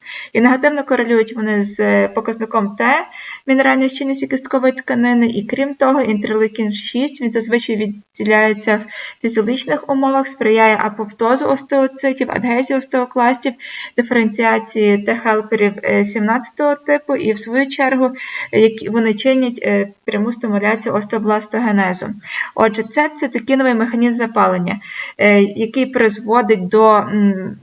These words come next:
тут показано переартикулярна та системна втрата кісткової тканини при ревматоїдному артриті.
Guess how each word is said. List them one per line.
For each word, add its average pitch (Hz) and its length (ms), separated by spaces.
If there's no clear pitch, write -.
тут - 200
показано 214 520
переартикулярна 220 1300
та 208 220
системна 226 440
втрата 214 680
кісткової 208 440
тканини 214 380
при 233 160
ревматоїдному 208 540
артриті. 202 600